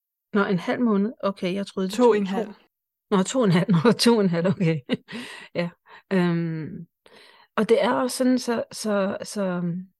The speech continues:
Speaker 1: at det, det er bare stof til eftertanke, fordi det var en stor undersøgelse. Så noget andet, det er, at det, der er med latteren, det er, at den... Øhm, vi ved, at rent biologisk, så nedsætter latter, det st-, nedsætter stress, det kan man måle.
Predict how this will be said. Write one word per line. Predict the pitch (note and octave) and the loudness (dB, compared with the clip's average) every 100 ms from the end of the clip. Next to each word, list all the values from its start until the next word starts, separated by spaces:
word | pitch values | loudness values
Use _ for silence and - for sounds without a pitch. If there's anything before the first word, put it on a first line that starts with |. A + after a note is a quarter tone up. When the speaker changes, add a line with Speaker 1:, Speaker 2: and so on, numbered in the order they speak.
| _ - | _ -8
Speaker 1:
at | G#3+ | -4
det, | A#3 | -6
det | F#3+ A#3 | -4 -2
er | |
bare | G#3 G3+ | 0 -2
stof | - G#3+ G3+ | -2 -4 -4
til | - - | -4 -4
eftertanke, | G3+ A3 G3 G3+ G3 G3 | -4 -8 -8 -6 -4 -6
fordi | G3 G#3 | -8 -6
det | G3+ | -4
var | |
en | F#3 | -4
stor | - A3+ | -6 -4
undersøgelse. | A3 G3+ A3 G#3 - | -2 -2 -4 -8 -2
Så | |
noget | G#3 G3+ | 0 0
andet, | G#3 A3 B3+ | 0 -2 0
det | A#3+ | -2
er, | G3 G#3+ _ - - _ - | -2 -6 _ -20 -20 _ -8
at | A3 | -4
det, | A#3 | -2
der | A#3+ | 0
er | G#3 | 0
med | G#3 G#3 | 0 0
latteren, | F3+ F3+ G#3+ G#3+ G#3+ | -2 -4 -4 -6 -6
det | - G#3+ | -6 -4
er, | G3 G3 | -4 -4
at | - G#3 | -10 -6
den... | G#3+ F#3+ F#3 F#3 | -2 2 2 0
Øhm, | F3+ E3+ E3+ E3 D#3+ - _ _ _ _ _ _ _ _ _ _ _ _ _ _ _ _ _ _ _ | -2 -2 -4 -6 -8 -14 _ _ _ _ _ _ _ _ _ _ _ _ _ _ _ _ _ _ _
vi | G3+ | -4
ved, | G#3 G#3 D4 - - | -2 -2 -4 -4 -8
at | A3 A3+ | -6 -4
rent | A3+ G#3 | -4 -4
biologisk, | A#3 G#3+ G#3 A3+ G#3 - | -2 0 -2 -4 -8 -10
så | - A3+ | -6 -2
nedsætter | G3 G3 - G3+ F#3 | 0 0 -4 -6 -6
latter, | E3+ D#3+ F3+ | -6 -8 -8
det | G3 | -8
st-, | - - A3+ | -8 -8 -2
nedsætter | G#3 F#3 G#3+ F#3 | -2 -2 -4 -8
stress, | - - F#3+ F3+ - | -10 -12 -8 -8 -6
det | - | -8
kan | G3 | -2
man | G3+ F3 | 0 2
måle. | E3+ D#3+ E3 | 2 0 -2